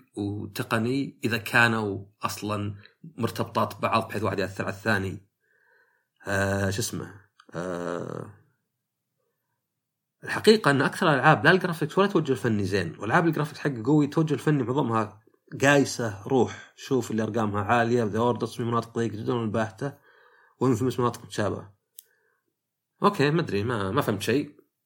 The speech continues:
أنا ما قلت شيء أصلا. توجه الفني ما له دخل أبد. تو-، صح، يمكن، يمكن تلقط جزء من الكلام بس وت-، وتلخبط.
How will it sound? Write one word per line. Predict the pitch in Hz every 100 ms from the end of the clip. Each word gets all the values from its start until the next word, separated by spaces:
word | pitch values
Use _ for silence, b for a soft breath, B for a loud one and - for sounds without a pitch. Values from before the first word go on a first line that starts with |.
| _ - - _ _ _ _ - 120
أنا | 127
ما | 123
قلت | 101
شيء | 98 120
أصلا. | - 120
توجه | 147 156 127
الفني | 117 139 117
ما | 131
له | 127
دخل | 98 - 101
أبد. | 92 104 98
تو-، | - 165 - B B
صح، | 208 - - _ _ _ _ _ _ -
يمكن، | 135 180
يمكن | 165 175
تلقط | 165 139 - 110
جزء | 127
من | 113 107
الكلام | 95 113 107 92
بس | 98 -
وت-، | 90 80 -
وتلخبط. | - 104 98 92 -